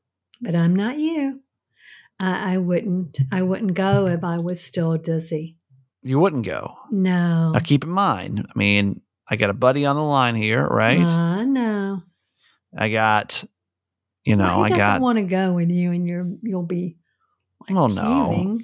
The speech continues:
Speaker 2: I know. We
Speaker 1: during
Speaker 2: got,
Speaker 1: the
Speaker 2: you know,
Speaker 1: whole trip. I mean
Speaker 2: got thousands of dollars tied up.
Speaker 1: Mm.
Speaker 2: You know, I mean, it's not something I can get my money back on at this point, on any
Speaker 1: Mm.
Speaker 2: of it.
Speaker 1: Yeah.
Speaker 2: So it's basically just, like, washing a couple thousand dollars down the drain with an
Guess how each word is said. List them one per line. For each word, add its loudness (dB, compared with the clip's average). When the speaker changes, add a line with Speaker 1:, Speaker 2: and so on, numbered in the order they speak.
Speaker 2:
I 4
know. 4
We 2
Speaker 1:
during 4
Speaker 2:
got, 2
Speaker 1:
the 0
Speaker 2:
you 4
know, 4
Speaker 1:
whole -4
trip. -4
I -4
mean -2
Speaker 2:
got -2
thousands 2
of -6
dollars 4
tied 2
up. -2
Speaker 1:
Mm. 0
Speaker 2:
You 2
know, 2
I 0
mean, 4
it's -2
not 2
something 0
I 2
can 0
get 0
my 2
money 2
back -2
on 0
at -6
this -2
point, -4
on -4
any 6
Speaker 1:
Mm. 4
Speaker 2:
of -4
it. -8
Speaker 1:
Yeah. -12
Speaker 2:
So 0
it's -6
basically 2
just, 0
like, -2
washing 4
a 2
couple 2
thousand 2
dollars 2
down -2
the -8
drain 0
with -2
an -4